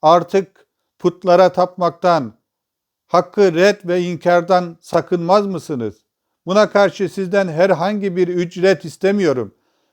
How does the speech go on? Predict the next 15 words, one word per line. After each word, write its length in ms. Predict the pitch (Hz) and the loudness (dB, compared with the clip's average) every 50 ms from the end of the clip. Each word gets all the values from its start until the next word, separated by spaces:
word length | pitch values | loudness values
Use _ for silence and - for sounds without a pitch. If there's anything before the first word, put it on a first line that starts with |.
| _ _ - | _ _ 2
Benim 280 | 165 190 208 214 208 | 2 2 2 2 2
ecrim 460 | 202 196 180 180 190 180 208 214 208 | 2 2 0 0 0 0 0 0 0
ancak 400 | 190 180 185 190 185 196 175 - | -2 -4 -4 -2 0 0 0 0
alemlerin 720 | 185 165 165 170 175 185 185 180 180 175 180 185 196 208 190 | 2 2 2 4 4 2 0 -2 -2 -2 -2 -2 -2 -2 -2
Rabbine 380 | 180 165 147 - 175 165 170 170 | -2 -2 -2 -4 -6 -6 -4 -2
aittir. 880 | 175 165 151 156 165 190 202 185 _ _ _ - 151 143 117 - _ _ _ _ _ _ _ _ _ _ _ _ _ _ _ _ _ _ _ _ _ _ _ _ _ _ - | 0 2 2 2 2 0 -2 -6 _ _ _ -6 -4 -4 -4 -6 _ _ _ _ _ _ _ _ _ _ _ _ _ _ _ _ _ _ _ _ _ _ _ _ _ _ -2
Lut 160 | 214 240 226 262 | -2 2 4 4
aleyhisselamın 680 | 233 220 214 202 196 - 208 208 208 208 214 214 214 208 | 4 6 4 4 2 0 -2 -2 0 0 0 -2 -2 0
yaptığı 440 | 196 190 175 180 - 185 180 180 | 0 0 0 0 0 0 2 2
uyarı 440 | 185 185 175 185 185 180 190 196 175 | 2 2 4 4 4 4 2 2 0
ve 160 | 175 170 165 | 0 -2 0
davet 500 | 170 180 170 170 170 165 180 185 170 - _ _ _ _ _ _ | 0 2 2 2 2 0 -2 -4 -4 -6 _ _ _ _ _ _
hiçbir 460 | 202 220 214 - - 202 190 175 160 | -4 -4 -4 -4 -2 -2 -2 0 0
fayda 400 | - 175 175 175 170 175 160 156 | 0 0 0 2 2 0 0 2
vermemiş, 640 | 175 190 196 196 190 185 185 190 208 196 - - | 2 2 2 0 -2 -2 0 0 0 -2 -2 -8